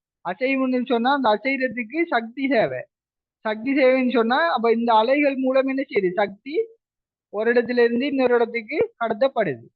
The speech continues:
என்ன? அதனாலதான் பால் என்ன செய்யுது? மேலேயும் கீழேயும் செய்யுது. அப்ப எம் சி கியூ கேள்வியில ஒரு கூட்டு கேள்வி தருவாங்க. கூட்டு கேள்வியில ஒரு கூட்டு தருவாங்க. அலைகள் மூலம்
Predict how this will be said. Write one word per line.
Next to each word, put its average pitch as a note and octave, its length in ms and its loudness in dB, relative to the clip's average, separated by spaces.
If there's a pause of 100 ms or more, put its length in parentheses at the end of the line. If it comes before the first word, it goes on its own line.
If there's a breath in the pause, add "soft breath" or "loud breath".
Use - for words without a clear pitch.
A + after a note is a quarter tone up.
(120)
என்ன? A#3 440 -6
அதனாலதான் G#3+ 640 0
பால் A#3 200 2
என்ன A#3 200 0
செய்யுது? F#3+ 260 0
மேலேயும் G#3+ 380 0
கீழேயும் G#3 420 0
செய்யுது. B2+ 240 -8 (360)
அப்ப F3+ 140 -4 (460)
எம் G#3+ 220 -6
சி B3+ 100 -6
கியூ A#3+ 180 0
கேள்வியில A#3+ 320 2
ஒரு B3 200 2
கூட்டு B3+ 320 -10
கேள்வி A#3+ 280 -2
தருவாங்க. G#3 500 0
கூட்டு A#3 220 -10
கேள்வியில A3+ 280 0
ஒரு G#3+ 200 0
கூட்டு A3+ 320 -16
தருவாங்க. F#3 420 -4 (520)
அலைகள் B3 540 0
மூலம் G#3+ 440 0